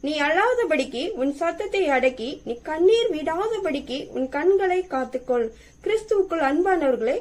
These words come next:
இவ்வளவு நாட்களாக ஏதோ காரியத்திற்காக சுநிமித்தமாகவும் அழுது கொண்டிருக்கலாம். உங்கள் கண்களிலிருந்து கண்ணீர் விடாதபடிக்கு காத்துக்கொள்ளுங்க. அப்படியானால் நீங்கள் அழ தேவையில்லை. எல்லாம் உங்களுக்கு தேவன் பதில் கொடுக்க வல்லவர்.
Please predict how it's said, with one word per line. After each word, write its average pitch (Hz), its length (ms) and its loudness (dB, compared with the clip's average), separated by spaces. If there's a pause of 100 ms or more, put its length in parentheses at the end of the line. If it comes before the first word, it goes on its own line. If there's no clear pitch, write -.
(260)
இவ்வளவு 320 420 -2
நாட்களாக 349 680 0
ஏதோ 311 360 0
காரியத்திற்காக 320 960 -4 (280)
சுநிமித்தமாகவும் 349 1000 6
அழுது 330 340 -2
கொண்டிருக்கலாம். 294 680 0 (200)
உங்கள் 302 220 0
கண்களிலிருந்து 381 880 6
கண்ணீர் 320 440 2
விடாதபடிக்கு 320 720 0
காத்துக்கொள்ளுங்க. 247 680 0 (240)
அப்படியானால் 339 640 0 (240)
நீங்கள் 302 260 2
அழ 277 260 4
தேவையில்லை. 320 680 2 (200)
எல்லாம் 330 320 4
உங்களுக்கு 311 440 0
தேவன் 359 380 4
பதில் 294 300 0
கொடுக்க 302 300 0
வல்லவர். 233 680 0